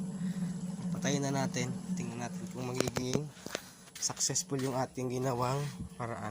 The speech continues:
Okay, hinugot ko na yung kuryente. Then, tanggalin na natin yung tali dito. Tingnan natin kung magiging successful yung ating naging plano. Okay. Yan na,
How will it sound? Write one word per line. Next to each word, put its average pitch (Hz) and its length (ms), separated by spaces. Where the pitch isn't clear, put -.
Okay, - 320
hinugot 113 320
ko 120 80
na 120 160
yung 120 160
kuryente. 151 640
Then, 139 240
tanggalin 160 480
na 147 160
natin 151 240
yung 127 80
tali 139 320
dito. 135 320
Tingnan 135 320
natin 120 240
kung 139 320
magiging 139 400
successful - 560
yung 135 160
ating 131 560
naging 131 400
plano. 127 400
Okay. 117 240
Yan 131 80
na, 165 160